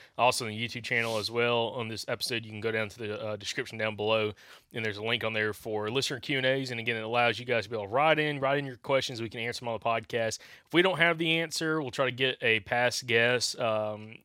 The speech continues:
to be able to answer some of those. Um, so, yeah, we've had a lot of really good ones come in. Plus, we've had a lot of great listener success stories. Y'all been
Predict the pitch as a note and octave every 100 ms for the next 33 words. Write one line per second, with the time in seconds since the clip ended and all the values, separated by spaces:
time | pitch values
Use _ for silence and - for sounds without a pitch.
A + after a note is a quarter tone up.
0 | - - A2 A#2+ A2 A2 A#2+ - - B2
1 | B2 C3+ C3+ - - - - A#2+ G#2+ G#2
2 | G#2 - - A2 G#2+ B2 C3+ G#2+ B2+ C#3+
3 | A#2+ A2+ A#2+ A2+ A2+ A2 A2+ G#2+ G#2+ C3+
4 | A#2 A2+ E4 F#4+ A#3+ G#3+ G#3 G3 F#3 C#3+
5 | B2+ C3+ F3 - B2 C#3 D#3+ E3+ D3 A2+
6 | - C#3+ B2+ - G#2+ F#2+ A#2 G#3 G#3 F3+
7 | D#3+